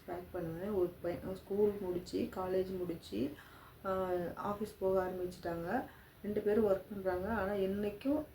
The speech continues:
இந்த மாதிரி லஞ்ச் தான் அவங்க எடுத்துட்டு போவாங்க. அவங்களுக்கு தனித்தனியா எடுத்துட்டு போறதுக்கு பிடிக்காது. எடுத்துட்டு போக சோம்பேறித்தனமா என்னன்னு தெரியல.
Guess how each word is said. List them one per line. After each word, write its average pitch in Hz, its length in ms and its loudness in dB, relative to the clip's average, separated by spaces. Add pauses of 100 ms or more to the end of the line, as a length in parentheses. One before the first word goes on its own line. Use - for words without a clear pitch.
இந்த 196 220 0
மாதிரி 202 300 2
லஞ்ச் 185 320 -4
தான் 202 120 2
அவங்க 190 180 0
எடுத்துட்டு 180 340 -2
போவாங்க. 170 420 0
அவங்களுக்கு 185 520 -2
தனித்தனியா 190 440 -2
எடுத்துட்டு 190 360 0
போறதுக்கு 175 440 -2
பிடிக்காது. 190 480 0
எடுத்துட்டு 185 360 0
போக 196 240 -2
சோம்பேறித்தனமா 185 720 -2
என்னன்னு 180 300 -4
தெரியல. 165 280 -2